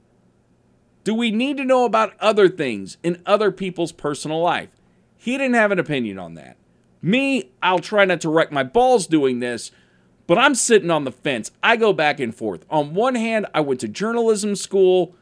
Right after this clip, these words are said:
although I don't necessarily consider myself a journalist, but I do have those values kind of intrinsically put into me, or at least beat into me, where I say, "Yes,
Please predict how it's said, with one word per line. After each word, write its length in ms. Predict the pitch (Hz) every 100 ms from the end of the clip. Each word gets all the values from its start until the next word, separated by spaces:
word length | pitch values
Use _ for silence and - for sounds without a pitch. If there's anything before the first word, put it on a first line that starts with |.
| _ _ _
although 320 | 143 143 135
I 60 | 135
don't 160 | 190
necessarily 500 | 180 160 - 170 139
consider 440 | 110 117 - 233 226
myself 440 | 202 175 185 170
a 60 | 156
journalist, 580 | 151 160 156 151 143
but 160 | - 156
I 140 | 123
do 380 | 160 - 220 233
have 320 | 185 185 175
those 420 | 156 156 147 131 - _ _ _
values 880 | 107 107 170 180 170 135 131 127 -
kind 280 | 170 151
of 340 | 131 120 92 _ _ _ _
intrinsically 720 | 147 123 - 202 185 180 -
put 240 | 113 160 175
into 180 | 170 156
me, 200 | 151 143
or 80 |
at 80 | 120
least 260 | 160 127 110
beat 240 | 170 214
into 160 | 147 131
me, 160 | 131
where 200 | 135 135
I 100 | 135
say, 260 | 151 - 165
"Yes, 560 | 165 160 254 175 -